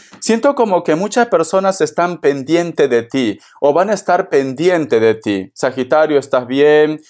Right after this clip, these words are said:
Sagitario, ¿cómo llevas la ruptura? Sagitario, ¿te falta dinero? Sagitario, hay que salir. Siento esto, cariño. Pero esto es porque tú también eres buena persona, Sagitario.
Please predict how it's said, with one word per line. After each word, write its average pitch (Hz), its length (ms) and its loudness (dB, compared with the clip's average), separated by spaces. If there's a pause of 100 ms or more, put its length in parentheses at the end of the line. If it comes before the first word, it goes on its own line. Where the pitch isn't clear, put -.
(160)
Sagitario, 151 680 0
¿cómo 151 240 -2
llevas 139 280 2
la 123 100 4
ruptura? 147 800 2 (160)
Sagitario, 151 720 0
¿te 135 100 2
falta 147 360 2
dinero? 143 760 2 (140)
Sagitario, 160 680 0
hay 156 140 0
que 156 140 0
salir. 139 580 0 (140)
Siento 151 540 0
esto, 101 360 -2
cariño. 101 580 -4
Pero 151 180 2
esto 202 220 0
es 240 120 0
porque 151 320 0
tú 190 200 0
también 160 360 0
eres 151 260 -2
buena 147 320 0
persona, 117 600 0
Sagitario. 98 760 -4